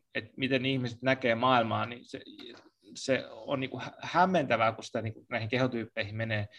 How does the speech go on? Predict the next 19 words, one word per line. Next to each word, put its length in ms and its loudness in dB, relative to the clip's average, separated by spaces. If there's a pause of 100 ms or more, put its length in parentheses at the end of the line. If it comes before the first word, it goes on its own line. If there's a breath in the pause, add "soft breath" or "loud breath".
(420 loud breath)
Et 120 -8
se, 300 4
et 140 -2
me 120 0 (360)
katsotaan 600 4 (400)
niinku 280 -6
maailmaa 500 4
tosi 260 0
eri 200 0
kulmista, 800 0 (100)
ja 100 -6
myöskin 400 -2
meillä 160 0
on 60 -2
myöskin 320 -4
erilaiset 520 4
niinku 220 -4 (720)
kehon 260 4
rakenteet, 840 2